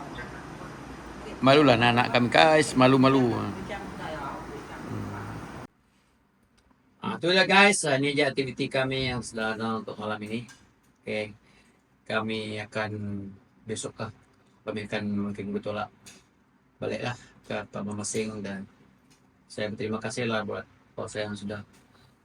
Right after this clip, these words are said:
membuka rumah untuk kami dan kami boleh berkongsi bersama lah menikmati, ah, berkat ini. Dan kami bersyukur buat, ah, berkat yang Tuhan beri buat mereka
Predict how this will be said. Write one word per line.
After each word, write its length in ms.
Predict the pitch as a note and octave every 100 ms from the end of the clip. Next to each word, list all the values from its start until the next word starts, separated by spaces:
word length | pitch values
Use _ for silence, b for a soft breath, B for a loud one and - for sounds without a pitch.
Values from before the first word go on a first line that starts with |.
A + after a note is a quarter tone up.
| _ _ _
membuka 320 | G#2 G2+ -
rumah 260 | G#2 G#2 G#2
untuk 160 | G#2 G#2
kami 380 | G#2 A2 A2+ B2 - _ -
dan 160 | G2+
kami 420 | - G#2 G#2 G#2
boleh 380 | G2 G2 G2 G#2 G2+ _ _ -
berkongsi 420 | - A2+ G#2+ A#2+
bersama 380 | A2+ G#2+ A2 A#2
lah 80 | A2
menikmati, 720 | A2 A2 G#2+ G#2+ A2 G#2 G#2 G#2 - G3+ F#3+ B B B _ _ -
ah, 240 | G#2+ G#2 G2+
berkat 320 | G#2 G#2 G#2+
ini. 320 | G#2 A#2+ A#2+ - _ _ _ _ _
Dan 160 | - G#2
kami 240 | G#2+ G#2
bersyukur 560 | A2 A2+ - B2 A#2+ A#2 - _ _ _ _ _ _ _ -
buat, 240 | A2 A2 - _ _ _ _ _ _ - - _ _ _ -
ah, 460 | G2+ G#2 G#2 G2+ G#2 - _ _ _ _ _ _ _ _ _
berkat 300 | A2+ A2 A#2
yang 180 | A2+ G#2
Tuhan 220 | G#2 G#2
beri 240 | G2+ G2+ G2
buat 240 | - G2+ G2
mereka 340 | G2+ G2+ G#2